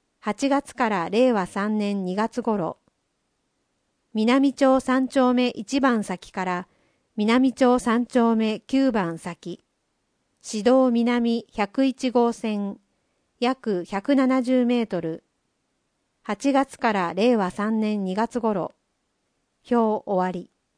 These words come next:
問い合わせ、建設事業課、内線三六九。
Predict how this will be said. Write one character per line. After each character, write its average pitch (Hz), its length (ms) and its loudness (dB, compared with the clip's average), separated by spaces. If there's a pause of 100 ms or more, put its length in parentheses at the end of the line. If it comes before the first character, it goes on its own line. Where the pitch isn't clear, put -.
(1080)
問 240 220 0
い 254 80 2
合 247 40 0
わ 240 140 0
せ、 220 300 -6 (260)
建 254 220 2
設 269 320 -2
事 240 140 -6
業 247 240 2
課、 - 280 -4 (380)
内 220 240 0
線 240 440 -2
三 262 360 0
六 262 300 -2
九。 214 440 -4